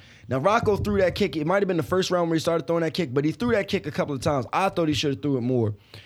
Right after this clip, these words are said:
And it ended up landing, not flush, but it definitely was, like, shin against, it was either shin against forearms heavily, uh, uh, heavy as hell, or it was shin against the side of the face.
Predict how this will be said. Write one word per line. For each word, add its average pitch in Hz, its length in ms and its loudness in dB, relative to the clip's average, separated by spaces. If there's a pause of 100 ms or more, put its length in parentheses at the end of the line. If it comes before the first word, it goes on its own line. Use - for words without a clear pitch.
(320)
And 156 240 2
it 156 100 4
ended 208 240 2
up 160 180 2
landing, 214 840 0
not 254 220 0
flush, 190 600 0 (420)
but 165 220 2
it 170 160 2
definitely 175 300 2
was, 233 120 -2
like, 180 200 2
shin 208 400 2
against, 156 540 0 (300)
it 190 80 4
was 220 120 4
either 165 100 2
shin 240 240 2
against 202 240 -2
forearms 185 460 0
heavily, 180 400 0
uh, 131 100 -2
uh, 131 320 0
heavy 175 300 0
as 165 80 -4
hell, 170 340 0 (380)
or 151 180 6
it 139 40 4
was 131 100 4
shin 160 180 2
against 135 240 0
the 123 60 -2
side 131 220 2
of 123 100 2
the - 20 -2
face. 107 300 0